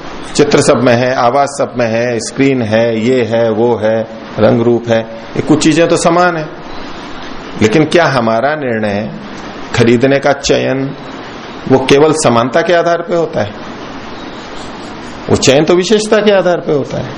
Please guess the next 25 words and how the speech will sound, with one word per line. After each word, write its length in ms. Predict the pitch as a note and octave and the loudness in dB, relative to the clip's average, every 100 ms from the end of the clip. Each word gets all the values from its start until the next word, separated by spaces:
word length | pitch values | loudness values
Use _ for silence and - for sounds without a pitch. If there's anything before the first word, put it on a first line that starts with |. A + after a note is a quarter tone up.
| - | -2
अब 220 | B2 - - | -2 0 0
इतने 260 | A#2+ E3 | 4 4
कपड़े 340 | F3 - E3+ E3+ | 4 2 4 4
होते 260 | C#3+ C3+ | 4 2
हैं 120 | D#3 D#3 - - - G2+ | -4 -4 -8 -10 -6 2
बाजार 360 | G#2+ A2+ A#2 A#2+ | 4 6 4 4
में, 240 | A#2 C#3+ - - - | 0 -2 -6 -10 -4
अब 140 | - - | -2 2
कपड़े 260 | - D3 | 4 4
कपड़े 360 | D#3 C#3+ D3+ D#3 | 4 2 4 2
में 120 | D#3 | 2
तो 100 | D#3 | 0
बहुत 240 | C3+ D3+ D3+ | 0 0 0
समानताएं 480 | D3 D#3 D3+ D#3+ | 0 0 -2 -2
हैं, 160 | E3 D#3+ - - - | -2 -6 -8 -12 -2
लेकिन 160 | A#2 C3 | 2 4
हमारा 280 | C3 C#3+ D#3 | 4 4 2
चयन 280 | D#3 D#3+ D#3 | 0 -2 -2
किससे 280 | D#3 - | -2 2
होता 220 | D#3+ D#3 F#3+ | 2 2 -2
है? 100 | G3 - - - - | -4 -12 -14 -12 -2
विशेषता 440 | C#3 D#3+ C3+ - | 0 2 0 0
से 160 | G#2 - | -4 -4
होता 240 | - - | -8 -8
है। 60 | C3+ | -12